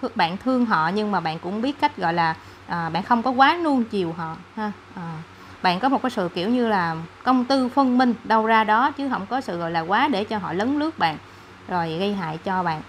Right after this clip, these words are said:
kiểu vậy. Bởi vì bạn, bạn thiết, bạn biết được cái điều đó. Bởi vì trong quá trình yêu thương là mình thấy dường như là các bạn sẽ biết cách, à, để có thể, gọi là, giữ vững cái tình yêu này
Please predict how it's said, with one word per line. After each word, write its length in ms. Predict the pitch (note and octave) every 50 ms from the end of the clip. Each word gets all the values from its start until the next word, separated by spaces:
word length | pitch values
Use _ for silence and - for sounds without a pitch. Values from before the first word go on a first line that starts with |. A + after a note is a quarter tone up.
| -
kiểu 140 | F3+ E3+ A3
vậy. 140 | A3+ G3+ D#3 - - - - - - - - - -
Bởi 140 | - G3+ C4+
vì 140 | C#4 B3 A3
bạn, 320 | G3+ F3 E3+ F#3 G3+ G3 F#3+ - - - -
bạn 140 | F#3+ F3 F#3 - -
thiết, 140 | D#4 F4+ F4 - - - -
bạn 160 | F#3+ D#3 F3 - - -
biết 220 | - D4 F4+ F#4+
được 140 | C4+ F#3+ -
cái 100 | - A#3
điều 140 | A3+ G3+ F3+
đó. 180 | F3 F3 F#3 G3+ - - A#3+
Bởi 140 | - F#3+ A3+
vì 120 | A3+ F#3+ - -
trong 160 | A#3+ A3+ A3+
quá 80 | B3 C4+
trình 180 | - A3 F#3 -
yêu 140 | G#3+ A3+ A3 A3
thương 200 | A#3+ A#3 A3 G#3
là 60 | F3+
mình 160 | F3+ F3 F3 F3+
thấy 180 | G3+ A3 C4 A#3+
dường 160 | G#3 F#3+ F#3
như 100 | G3+ G#3
là 60 | F#3+
các 160 | - A#3 A#3+
bạn 180 | - F3 D#3+ F3
sẽ 260 | - - E3 D#3+ F#3
biết 180 | G3+ C4 D4+ - -
cách, 120 | - E4+ - - - - - - - - - -
à, 80 | - F#3+
để 140 | F#3+ G3 A3+
có 80 | C#4
thể, 220 | C#4 A3+ F3+ F#3+ A3
gọi 160 | A3 G3 F#3+
là, 200 | F#3 F#3 F3+ E3+ E3+ E3+ F3+ - - - - - - - - - - - - - - - - - - - -
giữ 200 | G3 G3 A#3 B3
vững 180 | A3+ F#3+ G3
cái 120 | G#3 C#4+ C#4+
tình 200 | - A3 G3 G3+
yêu 220 | - A3 A3 G#3+
này 180 | G#3+ G3+ F3+ E3